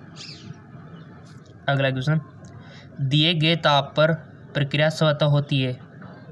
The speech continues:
A process is spontaneous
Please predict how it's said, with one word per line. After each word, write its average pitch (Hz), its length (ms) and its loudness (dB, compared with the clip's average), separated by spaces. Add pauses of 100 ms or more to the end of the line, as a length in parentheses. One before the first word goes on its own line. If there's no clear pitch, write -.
(240)
A 156 100 0
process 156 480 2 (240)
is 147 240 -2 (1040)
spontaneous 156 680 0